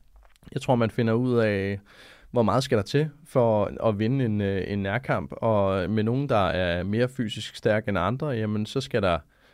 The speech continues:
lidt mere til for at prøve at se, om man kan vriste en, en bold fra, fra en anden spiller. Så jo, det tror jeg, der er i en eller anden vis udstrækning er korrekt.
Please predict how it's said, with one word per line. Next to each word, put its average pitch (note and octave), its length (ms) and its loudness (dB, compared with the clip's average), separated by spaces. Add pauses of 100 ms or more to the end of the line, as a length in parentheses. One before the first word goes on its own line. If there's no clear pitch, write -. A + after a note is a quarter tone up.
(120)
lidt G#2+ 200 -2
mere G#2+ 160 2
til B2+ 220 0
for B2 200 -2
at F#2+ 60 -4
prøve A2+ 160 -2
at G#2 60 -2
se, A2 100 -4
om G2 60 -4
man F2 180 -4
kan F2 300 -4
vriste F#2 400 -2
en, F#2 220 -6 (140)
en G#2+ 120 -2
bold G#2+ 240 2
fra, F2+ 260 -2
fra F#2+ 180 -4
en E2+ 100 -6
anden F2 160 -4
spiller. F#2 320 -6 (500)
Så - 120 -2
jo, G#2 260 0 (220)
det A#2+ 120 -4
tror B2+ 100 0
jeg, A2+ 80 0
der F#2 60 2
er D#2+ 40 0
i D2+ 40 -2
en B2+ 100 -2
eller B2 100 0
anden G#2+ 200 -2
vis B2+ 240 -2
udstrækning F#2+ 560 -8 (260)
er - 80 -6
korrekt. G2+ 240 -10